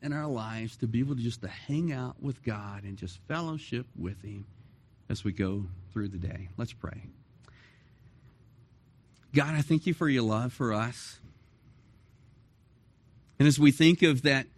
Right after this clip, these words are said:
the scene that we see at the beginning, uh,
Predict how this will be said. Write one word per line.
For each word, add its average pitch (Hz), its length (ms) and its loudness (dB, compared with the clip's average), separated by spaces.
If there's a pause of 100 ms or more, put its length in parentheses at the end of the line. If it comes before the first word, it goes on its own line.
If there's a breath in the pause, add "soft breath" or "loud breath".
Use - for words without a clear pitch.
(340 soft breath)
the 135 100 6
scene 170 440 8
that 151 140 4
we 131 120 6
see 160 340 6
at 139 100 4
the 135 80 4
beginning, 120 640 6 (760 soft breath)
uh, - 60 -12